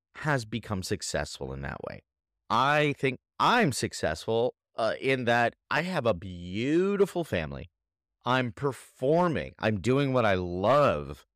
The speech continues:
uh, for people who I adore.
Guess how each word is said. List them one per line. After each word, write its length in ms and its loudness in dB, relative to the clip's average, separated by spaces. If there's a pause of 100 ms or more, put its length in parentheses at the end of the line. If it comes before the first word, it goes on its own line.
(480)
uh, 600 0 (180)
for 280 0
people 360 -4
who 140 -2
I 140 4
adore. 760 4